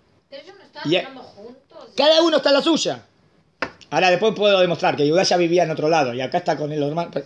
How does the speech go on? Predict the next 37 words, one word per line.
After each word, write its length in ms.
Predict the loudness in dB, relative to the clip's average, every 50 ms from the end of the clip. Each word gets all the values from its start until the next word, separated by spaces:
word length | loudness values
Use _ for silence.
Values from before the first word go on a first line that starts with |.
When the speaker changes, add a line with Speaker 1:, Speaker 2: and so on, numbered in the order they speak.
| -12 _ -18 -18 -18 -18 _ _ _ -6
Speaker 2:
Yehuda 220 | -2 2 2 2
ya 120 | 2 2 0
se 80 | 0 0
había 220 | 0 2 2 2 2
ido 120 | 2 0
a 40 | 0
vivir 320 | 0 -2 -2 -4 -6 -8 _ _ _ _ _ _ -6
a 80 | -6
otro 180 | -4 -4 -4 -4
lugar. 300 | -4 -2 -4 -4 -6 -8 _ _ _ _ _ _ _ _ _ _ _ _ -6
Ya 160 | -6 -4 -2
tenía 240 | -2 -2 -2 -2 0
familia 340 | -2 -2 -2 0 2 2
y 60 | 2 2
todo. 300 | 2 0 0 0 -6 _ _ -14
Después, 220 | -6 0 2 2
después 220 | 2 4 2 2 2
lo 80 | 4 4
demuestro, 440 | 2 2 0 -2 -8 -10 -12 -10 -8
no 60 | -8
importa, 460 | -6 -4 -4 -6 -6 -8 -12 -12 -12
¿eh? 40 | -14 -16 _ _ _ -20 -20 -20 -16 _
¿Está 120 | -2 0
bien 100 | 0 0
hasta 120 | 2 0 0
acá? 220 | 0 0 0 -2 -8 _ _ _ _ _ _ _ _ _ _ _ _ _ _ _ _ _ _ _ _ _ _ _ _ _ _ _ _ _ _ _ _ _ _ _ _ _ _ _ _ _ _ _ -4
Y 120 | -2 2
lo 140 | 4 4 4
oyeron 440 | 4 4 2 2 4 4 4 4 2
sus 160 | 0 -2 -2
hermanos. 640 | -2 -2 0 -2 -4 -4 -6 -8 -12 -16 -20 -20 _ _ _ _ _ -6
Los 360 | -2 0 2 2 2 2 0
oyeron 560 | 0 0 0 0 2 2 4 4 4 2 0 -2
sus 180 | -6 -6 -4
hermanos. 600 | -4 -4 -4 -4 -6 -6 -6 -6 -8 -10 -10 -8
¿Qué 100 | -4 -2
vemos? 340 | 0 2 2 2 0 -2 -4